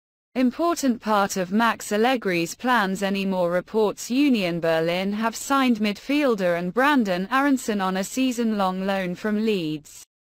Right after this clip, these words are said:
United. The former Shakhtar Donetsk manager Igor Ijcevic has taken over already. The press service of the Saudi site confirmed Aston Villa are set to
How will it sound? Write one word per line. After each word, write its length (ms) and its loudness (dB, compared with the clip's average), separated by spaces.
United. 680 2
The 100 -2
former 420 0
Shakhtar 720 0
Donetsk 340 -2
manager 580 4
Igor 360 2
Ijcevic 840 2
has 260 -2
taken 400 0
over 320 0
already. 420 0
The 160 -4
press 320 -2
service 640 0
of 100 -4
the 140 -4
Saudi 500 0
site 480 -2
confirmed 680 -2
Aston 440 0
Villa 400 2
are 140 0
set 380 -4
to 380 -2